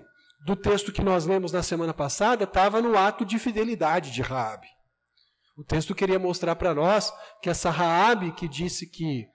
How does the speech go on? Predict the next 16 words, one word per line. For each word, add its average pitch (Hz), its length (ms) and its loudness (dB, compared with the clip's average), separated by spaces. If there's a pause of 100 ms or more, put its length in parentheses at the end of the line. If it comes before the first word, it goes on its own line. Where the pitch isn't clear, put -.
(360)
ah, 143 180 -2
praticou 180 540 -2
lealdade 175 720 2
pra 165 160 -2
com 170 180 -2
os 143 100 -2
espias, 175 480 -2
de 185 140 -2
fato 277 420 0
praticou 175 460 -2
lealdade 165 560 2
ao 185 160 4
fazê-los 170 480 0
descer 165 380 -2
em 190 80 -2
segurança 208 680 0